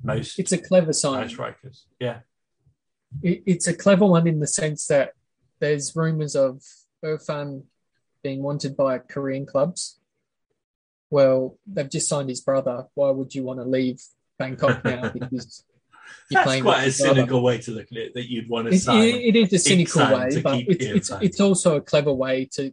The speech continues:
Speaker 2: kind of keep a player happy at your club.
Speaker 1: That's true.
Speaker 2: But it's, it's also a case of, is he even gonna play for Ba-, Bangkok Glass?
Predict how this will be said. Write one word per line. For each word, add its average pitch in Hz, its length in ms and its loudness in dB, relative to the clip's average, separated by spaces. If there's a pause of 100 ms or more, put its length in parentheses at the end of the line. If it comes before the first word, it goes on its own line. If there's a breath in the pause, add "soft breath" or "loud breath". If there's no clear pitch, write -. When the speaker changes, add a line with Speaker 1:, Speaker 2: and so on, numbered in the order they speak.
Speaker 2:
kind 131 260 -4
of 127 160 -4 (920)
keep 151 200 -2
a 135 60 -6
player 131 300 -2
happy 135 440 -8 (160)
at 143 180 -10
your 139 100 -12
club. 165 300 -2 (340)
Speaker 1:
That's - 180 -16
true. - 300 -10
Speaker 2:
But 156 240 -2 (720)
it's, - 340 2
it's 175 200 2
also 170 300 6
a 147 60 2
case 147 340 -2
of, 135 180 -4 (140)
is 147 140 -4
he 143 180 0
even 143 160 -6
gonna 135 140 -6
play 139 220 -2
for - 140 -10
Ba-, 139 220 -2 (180)
Bangkok 135 440 -2
Glass? 156 460 -8